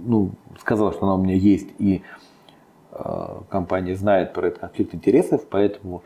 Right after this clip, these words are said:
я, например, не управляю практикумом. Ну, к примеру, <laughs> да, то есть, как бы, потому что там очевидный конфликт. Вот. Ну, это во-первых, а во-вторых, ну, пе-, объективно есть правда в том, что я н-,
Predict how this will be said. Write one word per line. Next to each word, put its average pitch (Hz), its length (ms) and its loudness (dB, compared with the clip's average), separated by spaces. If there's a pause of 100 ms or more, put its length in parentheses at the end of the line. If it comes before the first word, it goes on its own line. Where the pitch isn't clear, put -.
(600)
я, 87 100 0
например, 87 380 -4
не 90 80 -2
управляю 92 440 2
практикумом. 123 560 -4 (260)
Ну, 127 80 0
к - 80 -10
примеру, 101 320 0 (100)
<laughs> - 120 -10
да, 85 140 0
то - 140 -12
есть, - 140 -18 (120)
как - 140 -6
бы, 82 60 -6
потому 98 260 -2
что - 100 -8
там 90 120 0
очевидный 87 340 -2
конфликт. - 420 -10 (480)
Вот. 104 440 2
Ну, 120 420 4
это 117 140 2
во-первых, 160 400 0
а - 60 2
во-вторых, 117 520 0
ну, 113 220 2 (180)
пе-, 104 260 2
объективно 110 500 4
есть 110 180 2
правда 131 420 2
в - 80 -12
том, 113 140 -2
что - 180 -2
я 98 180 2
н-, 101 300 0